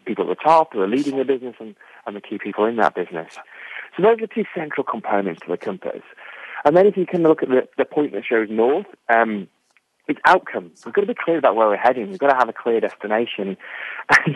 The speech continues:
every time I stand on stage and mention this, my, my voice in my head goes, "Surely, uh, if you basic, everybody must know where they're going and have their goal." But in the two I did last year, I found out that less than twenty percent of the businesses in the room on every single event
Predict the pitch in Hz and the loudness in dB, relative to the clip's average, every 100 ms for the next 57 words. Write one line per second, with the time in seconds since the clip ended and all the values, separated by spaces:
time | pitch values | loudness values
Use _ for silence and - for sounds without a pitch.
0 | - 185 214 208 175 151 139 151 131 120 | 4 4 4 0 4 4 4 2 2 0
1 | - 113 120 113 107 123 117 98 95 - | 0 0 0 2 2 2 0 -2 0 0
2 | 110 - - 67 - 113 - 139 156 110 | -2 -6 -14 -14 -10 -8 -4 -4 -2 -4
3 | - - 95 95 - - - - - 196 | -4 -2 0 0 -4 -10 -4 -2 0 0
4 | 180 - - - 156 143 - 226 208 - | -2 -2 -2 -2 -6 -4 2 2 0 -6
5 | - 160 180 160 147 123 120 - 117 101 | 0 2 2 2 0 -2 -8 -2 0 2
6 | 101 101 92 98 104 107 98 101 104 151 | 0 0 -2 -2 0 2 2 2 4 4
7 | 135 110 101 - - - - - - - | 4 2 0 0 -8 -18 -18 -18 -12 -2
8 | 120 120 - 131 120 120 120 113 - 123 | 0 0 2 4 4 4 2 0 -2 0
9 | 120 107 101 - 110 107 107 104 104 - | 4 4 4 2 0 2 4 4 4 2
10 | 104 - 117 123 135 - - 107 - 123 | -2 0 2 4 4 2 -12 -14 -8 -4
11 | 120 117 113 107 - 113 107 - 101 107 | -4 -4 -14 -12 -6 -6 -6 -12 -6 -6
12 | 113 101 98 95 92 101 104 95 90 92 | -6 -8 -8 -6 -2 0 -2 -4 -8 -12
13 | - 113 - 117 110 107 - 107 98 90 | -2 -2 2 -2 -2 -12 -10 -6 -4 0
14 | 104 92 90 | 2 2 0